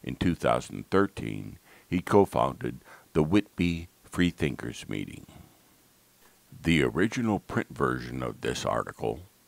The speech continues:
A A Sister Ignatia, by Bob Kay, may be found on the website A A beyond belief dot com in the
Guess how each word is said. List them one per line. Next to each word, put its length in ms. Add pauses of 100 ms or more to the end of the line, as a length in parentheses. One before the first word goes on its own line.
(160)
A 120
A 300
Sister 520
Ignatia, 680 (320)
by 180
Bob 460
Kay, 480 (560)
may 100
be 160
found 380
on 180
the 80
website 600 (500)
A 260
A 380 (160)
beyond 480
belief 500
dot 300
com 580 (560)
in 220
the 300